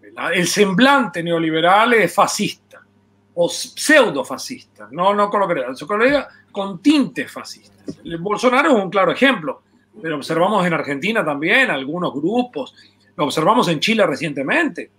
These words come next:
cuando, eh, están en una fase terminal, el neoliberalismo resurge, eh, de una manera, eh, muy agresiva, ¿no? Eh, eh, como un zombie, ¿no?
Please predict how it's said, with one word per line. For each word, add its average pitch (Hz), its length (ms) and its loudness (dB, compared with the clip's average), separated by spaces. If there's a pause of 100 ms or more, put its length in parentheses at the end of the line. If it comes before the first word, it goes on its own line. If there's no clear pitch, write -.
(560)
cuando, 135 960 4
eh, 139 460 -6
están 202 380 -2
en 302 120 -2
una 202 300 -2
fase 185 280 2
terminal, 165 640 -4 (640)
el 151 80 -8
neoliberalismo 160 720 4
resurge, 220 880 2 (680)
eh, 175 360 2
de 151 160 -4
una 226 180 2
manera, 220 760 2
eh, 165 400 -2
muy 165 400 0
agresiva, 175 720 -2 (720)
¿no? 196 420 -2 (460)
Eh, 190 400 0 (680)
eh, 208 340 -2
como 262 240 4
un 302 140 6
zombie, 233 420 4
¿no? 196 240 -8